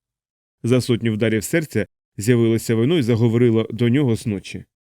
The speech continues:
"Хто ти такий, щоб повелівати рабами ракашів? Поклич мені Тараку", звелів Сем. "Я не виконую наказів від смертних. Тоді глянь на вогні моєї справжньої суті, докіль не прив'язав я тебе замість прапора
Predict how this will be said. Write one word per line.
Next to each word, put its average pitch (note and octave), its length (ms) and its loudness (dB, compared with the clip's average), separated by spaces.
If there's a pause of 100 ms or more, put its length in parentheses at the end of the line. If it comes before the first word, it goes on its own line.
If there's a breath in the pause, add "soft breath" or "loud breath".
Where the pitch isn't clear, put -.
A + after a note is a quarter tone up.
(140)
"Хто - 220 -2
ти C#3+ 120 0
такий, D3+ 280 0
щоб D3 180 -4
повелівати C3+ 580 2
рабами C3+ 420 2
ракашів? C3 480 -4 (400)
Поклич A#2 400 -2
мені G2+ 200 -2
Тараку", F#2+ 480 -6 (180)
звелів G2+ 300 -4
Сем. D#2+ 300 -12 (380)
"Я C#3+ 180 2
не C#3+ 100 2
виконую C#3 460 0
наказів A2+ 420 -2
від B2+ 140 -4
смертних. - 500 -8 (640)
Тоді E3+ 220 -2
глянь B2+ 360 2
на A#2 80 2
вогні A#2 300 2
моєї A2+ 260 2
справжньої A2+ 500 -2
суті, G#2+ 440 -4 (280)
докіль A#2+ 360 0
не A2+ 160 0
прив'язав A#2 480 0
я A2+ 80 2
тебе A2+ 280 0
замість A2+ 360 -2
прапора A2 460 -2